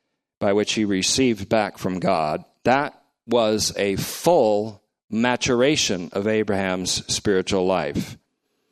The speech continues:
It was related instead, therefore, to God's will and power.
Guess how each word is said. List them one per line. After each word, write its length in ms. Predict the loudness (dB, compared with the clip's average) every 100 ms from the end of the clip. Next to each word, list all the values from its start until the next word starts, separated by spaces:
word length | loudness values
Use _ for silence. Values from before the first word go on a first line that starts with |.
| _ -2
It 120 | 2
was 220 | 2 2
related 580 | 4 6 6 6 4 4
instead, 720 | 2 2 2 4 4 4 2
therefore, 720 | 2 2 0 -2 0 0 0
to 120 | -2
God's 480 | 2 2 4 2 0
will 400 | 2 4 6 4
and 260 | 2 0 0
power. 540 | 0 2 2 0 -4